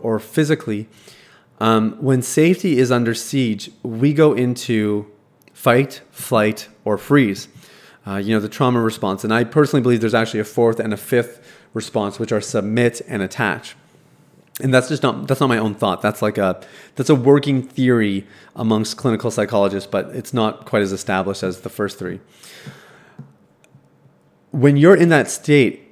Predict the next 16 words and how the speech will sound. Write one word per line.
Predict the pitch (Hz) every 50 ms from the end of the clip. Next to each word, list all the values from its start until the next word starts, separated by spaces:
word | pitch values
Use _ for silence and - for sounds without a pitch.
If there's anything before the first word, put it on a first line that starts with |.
| _ _
it | 127 131 117
is | 127 110 110
very | 107 110 113 113 139 151 180 180 160
hard | 139 - - 135 160 156 160 151
for | - - 143
you | 123 113 110 110 113 113
to | 110 - 139
make | 127 120 117 107 127 123 120
good | 104 135 135 143 139 135
decisions | - 143 - - 127 117 113 113 110 110
consistently | - - 117 113 - - - 160 156 - 151 117 107 101 98 98 101 101 - - - _ _ _ _ _ _ _ -
over | 120 110 110
long | 107 107 110 110 110 113 110
periods | - 123 107 104 95 -
of | 82
time. | - - - 104 95 87 - 113 104